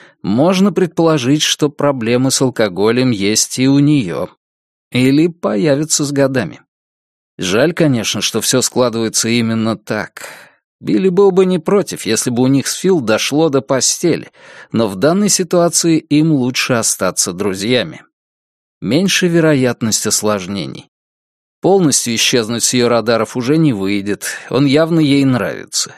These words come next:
и это взаимно. Но эксперты-криминалисты никогда не найдут его отпечатков пальцев в её спальне.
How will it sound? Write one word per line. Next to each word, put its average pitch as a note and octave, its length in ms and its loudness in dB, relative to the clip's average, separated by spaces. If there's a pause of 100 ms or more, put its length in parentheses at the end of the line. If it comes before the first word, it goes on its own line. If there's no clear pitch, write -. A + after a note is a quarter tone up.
и A2+ 100 -2
это G#2+ 320 0
взаимно. A#2+ 640 -2 (500)
Но A2 160 0
эксперты-криминалисты C3 1300 0
никогда C#3 720 2
не G#2+ 120 0
найдут G#2 420 -2
его G2+ 280 0
отпечатков - 800 -4
пальцев C3 440 -2
в A#2+ 80 -8
её A#2+ 380 0
спальне. D#2 540 -4